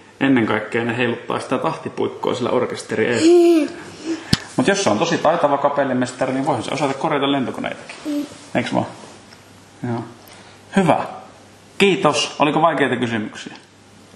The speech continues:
Speaker 1: Oli. No isinkin mielestä oli aika vaikeita. <laughs>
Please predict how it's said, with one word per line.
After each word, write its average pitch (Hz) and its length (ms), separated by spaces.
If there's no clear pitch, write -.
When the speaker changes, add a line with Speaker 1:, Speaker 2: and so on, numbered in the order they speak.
Speaker 1:
Oli. 123 200
No 120 120
isinkin 113 300
mielestä - 380
oli - 100
aika - 220
vaikeita. - 340
<laughs> - 200